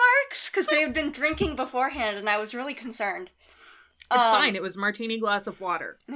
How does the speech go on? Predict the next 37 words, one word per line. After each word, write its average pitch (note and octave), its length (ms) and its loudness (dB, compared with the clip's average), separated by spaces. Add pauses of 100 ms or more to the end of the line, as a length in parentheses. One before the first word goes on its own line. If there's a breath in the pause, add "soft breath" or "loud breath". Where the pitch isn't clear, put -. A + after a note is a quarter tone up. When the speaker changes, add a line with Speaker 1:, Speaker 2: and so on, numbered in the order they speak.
Speaker 1:
Okay, A#3 380 2 (320)
good A#3 200 -4
to C4 80 -12
know. F#3+ 340 -4
But B3+ 200 2
yeah, A#3+ 200 8
so D4+ 260 4
this D4 280 4
clown F4 320 2
ice D4+ 160 2
cream C4+ 180 -10
truck B3 260 -4
drives A3 360 2
in, G#3 260 -2 (540 soft breath)
um, G3+ 400 4 (120)
but B3 280 8
it's, A3+ 500 0
it's D#4 220 -4
just, F4+ 420 0
uh, A3+ 540 4
uh, G3+ 300 0
fuck, G#3+ 340 -4
what A#3+ 160 -2
are A#3 80 -2
the G#3+ 80 -4
names? G#3 220 -6
Rich D#4 180 4
and D4+ 100 -2
Paul. B3 560 4
It's C#4+ 120 2
just B4 180 0
Rich A4 160 2
and B3 100 -8
Paul. G3+ 560 -2 (500)
Fucking G3+ 520 -8
Terenzi G#3 520 -2
brothers. F3 600 -4